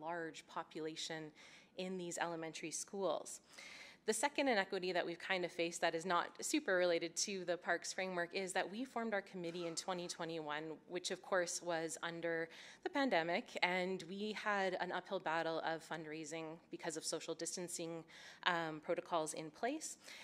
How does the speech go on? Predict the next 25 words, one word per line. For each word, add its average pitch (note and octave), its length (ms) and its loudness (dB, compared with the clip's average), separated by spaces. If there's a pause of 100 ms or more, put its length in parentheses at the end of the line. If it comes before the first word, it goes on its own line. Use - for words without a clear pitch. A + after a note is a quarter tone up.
(120)
and G#3 180 4
a C4 60 2
lot C#4 240 4
of D#4+ 300 4
our F#3+ 580 4
access F3 320 0
to - 80 -2
grants E3+ 380 -4
were F3 80 0
put F3 180 -8
on E3+ 140 -2
hold, D#3+ 360 -2
so F#3 100 -4
we F#3+ 100 0
weren't - 180 0
really F#3 300 -2
able E3+ 320 0
to - 120 -4
start - 640 0
accessing E3 600 -4
grants D#3 320 -6
until D#3 240 -6
twenty D#3 280 -8
twenty-two. D#3 640 -4 (1300)
Um, G#3 380 8